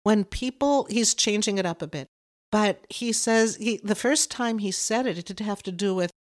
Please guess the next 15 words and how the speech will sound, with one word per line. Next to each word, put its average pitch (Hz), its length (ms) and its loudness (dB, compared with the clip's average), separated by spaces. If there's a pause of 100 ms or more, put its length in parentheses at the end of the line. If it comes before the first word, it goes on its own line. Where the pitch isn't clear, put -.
(260)
with, 196 240 0
with, 208 160 4
he 220 160 2
was, 208 200 4
he, 220 360 -2
he 208 160 -2
was 214 220 4
in 202 260 -2
reference 240 600 0
to 202 260 -4
church, - 520 -4
but 185 120 0
he's 185 140 0
talking 277 600 -2
about 196 420 0